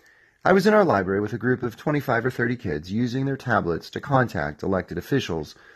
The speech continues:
about gun safety or other issues of concern. We've been talking around school a bit lately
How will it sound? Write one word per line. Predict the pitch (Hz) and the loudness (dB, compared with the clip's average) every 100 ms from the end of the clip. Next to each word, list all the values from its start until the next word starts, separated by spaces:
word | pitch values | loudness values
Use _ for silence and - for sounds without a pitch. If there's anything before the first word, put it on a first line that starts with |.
| _ _ | _ _
about | - 175 170 | 2 4 6
gun | 160 151 | 4 4
safety | - 90 85 92 95 | 0 -2 -2 -4 0
or | 98 95 | 0 0
other | 113 104 | 2 2
issues | - 98 - 85 76 | 2 -2 -2 -4 -4
of | 80 | -6
concern. | - 80 - 95 80 80 - _ - _ _ _ - | -6 -8 -2 -2 -2 -6 -12 _ -20 _ _ _ 2
We've | 123 107 | 2 2
been | 98 107 104 | 2 2 2
talking | - 147 - 110 | 0 0 2 -2
around | 101 98 95 | 0 0 -2
school | - - 151 117 | -4 0 2 2
a | |
bit | 80 92 | 2 0
lately | 95 95 95 98 | 0 0 0 -2